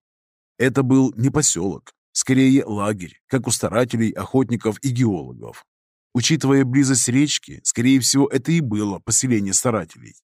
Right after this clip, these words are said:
Мыли золото в речке, менялись раз в неделю или реже и мечтали поскорее вернуться домой. А возможно, здесь и жили, используя городок только как базу для пополнения припасов.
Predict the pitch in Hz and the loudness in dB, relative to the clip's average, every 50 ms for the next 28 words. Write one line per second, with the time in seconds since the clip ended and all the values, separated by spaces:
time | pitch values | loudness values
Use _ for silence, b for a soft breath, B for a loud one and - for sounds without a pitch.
0 | _ _ _ - 131 160 175 170 147 104 87 98 107 113 117 107 92 110 104 95 | _ _ _ -2 0 2 2 2 2 0 0 0 0 0 0 0 -2 -2 -4 -2
1 | 98 104 104 92 - - - 87 - - _ - 117 139 156 160 156 143 135 - | -2 -2 -2 -2 -2 -4 -4 -10 -12 -12 _ -2 0 2 2 2 2 2 0 0
2 | 123 131 131 - - 117 110 92 80 87 98 107 104 104 98 80 - 92 113 117 | 0 0 0 0 -2 -2 -4 -4 -4 -4 -4 -2 -2 -2 -6 -6 -4 -2 0 0
3 | 110 101 104 101 98 90 85 90 82 - _ _ _ _ - 131 147 139 - - | 0 0 0 -4 -4 -6 -8 -12 -14 -16 _ _ _ _ -2 0 0 2 0 0
4 | - 165 156 151 139 139 123 - - - 127 127 127 123 117 127 120 117 107 95 | 0 2 2 2 0 0 -4 -2 0 2 4 4 4 4 2 0 0 -2 -4 -2
5 | - - 92 90 117 110 101 90 76 62 57 - _ _ _ _ _ _ - 123 | -4 -4 -4 -2 -2 -2 -2 -4 -8 -10 -16 -20 _ _ _ _ _ _ -4 -2
6 | 120 120 107 107 123 135 139 127 120 131 123 - - _ _ 90 92 117 151 160 | 0 0 0 0 2 0 0 0 0 -2 -2 -4 -6 _ _ -6 0 0 2 0
7 | 151 - 175 170 139 107 101 107 104 98 92 80 - - _ 113 104 - - 131 | 0 0 -2 -2 -2 0 0 0 -2 -2 -4 -6 -10 -10 _ -4 -4 0 2 2
8 | 127 113 104 113 113 104 110 107 113 104 107 131 139 131 - - - 131 117 - | 2 2 2 0 0 0 0 -2 -2 0 2 0 0 0 -2 -4 -4 -4 -4 -4
9 | 120 - 151 151 135 117 98 92 92 92 90 - 82 76 80 95 120 107 117 104 | -6 -4 -4 -4 -2 -4 -4 -4 -4 -2 -4 -4 -6 -8 -8 -6 -6 -6 -4 -4
10 | 113 123 123 117 101 98 98 95 85 - 117 127 104 117 95 78 - - - 65 | -2 0 0 0 0 -2 -4 -6 -6 -6 -6 -4 -2 -2 -2 0 -2 -4 -4 -6
11 | - - | -14 -20